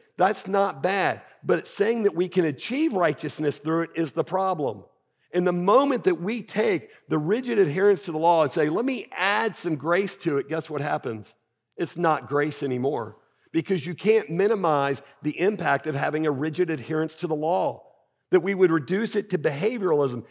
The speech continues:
It doesn't work. Matter of fact, Paul said, "Who bewitched you?"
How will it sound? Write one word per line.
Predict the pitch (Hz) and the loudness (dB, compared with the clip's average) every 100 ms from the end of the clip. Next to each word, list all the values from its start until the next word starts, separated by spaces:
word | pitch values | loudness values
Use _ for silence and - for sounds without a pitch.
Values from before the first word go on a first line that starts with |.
| - - | -12 -4
It | 170 120 | -2 0
doesn't | 180 196 202 165 - - | 0 4 4 2 -6 -4
work. | 147 175 123 - - _ _ _ _ _ _ _ _ _ _ _ | 2 2 2 -4 -20 _ _ _ _ _ _ _ _ _ _ _
Matter | 135 143 | -6 -4
of | |
fact, | 156 139 | -4 -4
Paul | 147 147 | -4 -4
said, | 143 - | -4 -6
"Who | 165 | -8
bewitched | 120 104 170 - - | -8 -6 -8 -8 -20
you?" | - | -20